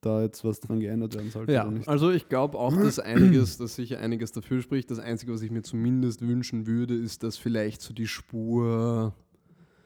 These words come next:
Speaker 2: also ich weiß jetzt auch nicht quasi, wie viel Vorarbeit da drinnen steckt, bevor das veröffentlicht wird, sicher viel, aber ich weiß nicht sozusagen, ob, also, ob dann nicht quasi noch ein höherer, ein, ein höherer Überprüfungs- oder
Speaker 1: Mhm.
Speaker 2: Feststellungsprozess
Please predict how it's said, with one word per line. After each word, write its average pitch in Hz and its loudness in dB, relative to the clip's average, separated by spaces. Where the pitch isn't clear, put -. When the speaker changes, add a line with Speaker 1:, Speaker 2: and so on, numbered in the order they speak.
Speaker 2:
also 123 0
ich 104 -2
weiß 110 2
jetzt 120 0
auch 113 -4
nicht 117 -4
quasi, 113 -4
wie 113 0
viel 113 -2
Vorarbeit 110 -4
da 117 -4
drinnen 113 -2
steckt, 110 -6
bevor 107 -2
das 113 -2
veröffentlicht - -4
wird, 113 -4
sicher 113 -2
viel, 120 0
aber 113 2
ich 107 -4
weiß 104 -2
nicht 113 -4
sozusagen, 107 -4
ob, 107 -10
also, 107 -2
ob 110 -4
dann 117 -2
nicht 113 -4
quasi 110 -2
noch 104 -2
ein 107 -4
höherer, 104 0
ein, 113 -6
ein 104 -4
höherer 104 0
Überprüfungs- 110 -4
oder 104 0
Speaker 1:
Mhm. - -12
Speaker 2:
Feststellungsprozess 113 4